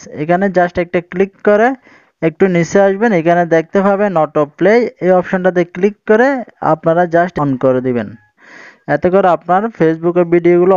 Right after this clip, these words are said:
অটো প্লে হবে না এবং আপনার ডেটা সেভ হবে।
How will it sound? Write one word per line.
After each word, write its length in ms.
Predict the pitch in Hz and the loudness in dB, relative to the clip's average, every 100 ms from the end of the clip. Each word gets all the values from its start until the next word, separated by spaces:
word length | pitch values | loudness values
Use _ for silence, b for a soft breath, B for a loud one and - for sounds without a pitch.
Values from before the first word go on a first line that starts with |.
| 156 | 0
অটো 140 | 143 147 | -2 -4
প্লে 120 | 156 165 | -2 0
হবে 180 | 170 175 185 | 0 0 0
না 60 | 170 | 0
এবং 120 | 160 156 | 0 -2
আপনার 220 | 143 151 170 | -2 -2 -2
ডেটা 220 | 175 175 220 - | -2 -2 -2 -2
সেভ 180 | 147 147 - - | -2 -2 -6 -6
হবে। 220 | 143 120 | -4 -4